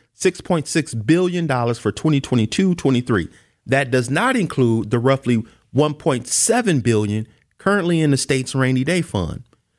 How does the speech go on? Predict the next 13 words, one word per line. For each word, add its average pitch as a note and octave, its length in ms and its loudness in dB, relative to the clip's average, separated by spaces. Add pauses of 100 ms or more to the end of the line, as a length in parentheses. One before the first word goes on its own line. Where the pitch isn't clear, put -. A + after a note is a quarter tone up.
(560)
The C3 100 4
future G#3 340 2
looks E3+ 240 0
even D3 300 2
brighter F3 480 2
in C#3 180 0
future B3 380 0
years, B2 420 2
with B2 160 0
state G3 380 -2
general F3+ 320 2
fund D3 300 0
balances C#3 540 0